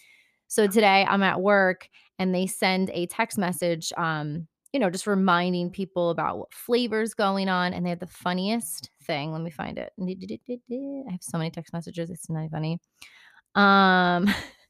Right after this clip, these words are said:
<laughs> so you remember when we did those polls, like, in and out? So on the inside, it's Ariana Madix, um, a razor and a D J, like, pumping music, and on the outside, it's a lightning necklace with Tom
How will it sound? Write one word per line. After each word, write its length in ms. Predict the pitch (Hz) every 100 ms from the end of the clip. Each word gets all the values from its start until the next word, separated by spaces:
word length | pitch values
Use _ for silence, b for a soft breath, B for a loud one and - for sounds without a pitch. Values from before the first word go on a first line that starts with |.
| _
<laughs> 600 | _ _ - _ - -
so 120 | - 233
you 160 | 220
remember 380 | 233 277 392 320
when 140 | 214
we 120 | 208 190
did 160 | 190
those 200 | 190 185
polls, 340 | - 185 185 180
like, 140 | 175 -
in 220 | 185 185
and 120 | 180 165
out? 340 | 156 165 - _ B B _
So 140 | 226
on 120 | 202
the 160 | 202 -
inside, 800 | 233 247 233 190 165 156 160 160 -
it's 440 | 175 170 - - _
Ariana 400 | 180 175 185 185
Madix, 800 | 185 165 165 170 - - - - _ _
um, 720 | 170 170 165 160 160 160 156 - _ _ _ _ -
a 100 | 175
razor 640 | 175 170 175 202 202 202 -
and 180 | 170
a 80 | 160
D 320 | 156 - 165
J, 320 | 170 202 175 175
like, 240 | 165 -
pumping 320 | - 170 165
music, 380 | 160 160 196 196
and 80 | 175
on 100 | 165
the 120 | 160 170
outside, 560 | 165 - 165 160 160 -
it's 120 | -
a 40 |
lightning 420 | 165 170 180 180 175
necklace 580 | 165 160 160 160 - 160
with 260 | 160 -
Tom 560 | - - 160 170 165